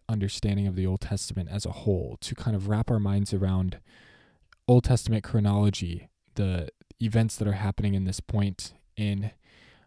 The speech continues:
uh, the history of the Jewish people and how God has worked up to this point. So I'm gonna try to sum that up a little bit in this episode,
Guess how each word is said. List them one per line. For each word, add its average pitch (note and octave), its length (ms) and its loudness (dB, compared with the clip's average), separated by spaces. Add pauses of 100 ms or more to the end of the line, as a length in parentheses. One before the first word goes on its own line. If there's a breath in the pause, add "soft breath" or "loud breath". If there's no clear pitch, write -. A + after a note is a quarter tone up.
(100)
uh, F#2 380 -6 (180)
the A#2+ 120 -4
history A2+ 600 0 (360)
of A2+ 260 0
the G#2 340 -2 (160)
Jewish G#2+ 400 0
people A2 440 -2 (600 soft breath)
and A2+ 140 -6
how A#2 140 0
God G#2+ 240 0
has G2+ 160 -4
worked G#2 360 -4
up G#2+ 100 -4
to G2 140 -6
this F#2 180 -8
point. G2 480 -4
So - 200 -6
I'm C3 140 -2
gonna D3+ 200 2
try G#2+ 340 -2
to F#2+ 220 -4
sum A#2+ 380 -2
that G2 180 0
up G#2 160 0
a G2+ 40 0
little G2 160 2
bit F#2 200 -2
in F#2 80 -4
this G2 200 -4
episode, F#2 500 -6